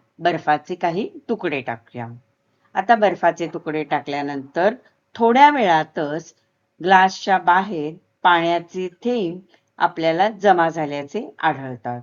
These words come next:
म्हणजेच हवेतील बाष्प थंड पृष्ठभागाच्या संपर्कात आले की त्याचे सांद्रीभवन होते. याचप्रमाणे आपण जेव्हा फ्रीजमधून बाटली बाहेर काढतो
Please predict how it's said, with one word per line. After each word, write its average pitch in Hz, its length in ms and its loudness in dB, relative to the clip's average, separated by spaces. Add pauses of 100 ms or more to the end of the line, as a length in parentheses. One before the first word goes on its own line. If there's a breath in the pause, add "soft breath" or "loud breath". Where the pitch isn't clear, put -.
म्हणजेच 180 720 -6 (280)
हवेतील 269 640 0
बाष्प 220 520 2 (260)
थंड 220 340 -2 (120)
पृष्ठभागाच्या 208 920 -4
संपर्कात 165 800 -4
आले 139 320 -6
की 135 280 -14
त्याचे 175 460 -4 (480)
सांद्रीभवन 196 840 2 (380)
होते. 139 640 -6 (600)
याचप्रमाणे 269 680 2
आपण 214 380 -2
जेव्हा 202 300 -2
फ्रीजमधून 175 680 -6
बाटली 147 380 -2
बाहेर 139 280 -6 (100)
काढतो 147 520 -6